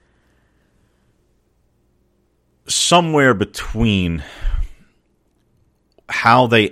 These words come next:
ended last year in the tournament and what they were doing in the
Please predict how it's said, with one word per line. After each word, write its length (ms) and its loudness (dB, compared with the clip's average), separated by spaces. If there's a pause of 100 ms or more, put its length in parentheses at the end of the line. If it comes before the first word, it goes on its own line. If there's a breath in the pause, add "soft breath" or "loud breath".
ended 420 0
last 420 0
year 200 -2
in 80 -2
the 60 -4
tournament 480 -6 (1500)
and 540 -2 (1040)
what 520 -4
they 160 -2
were 200 -4
doing 680 -6 (840)
in 400 -6
the 600 -8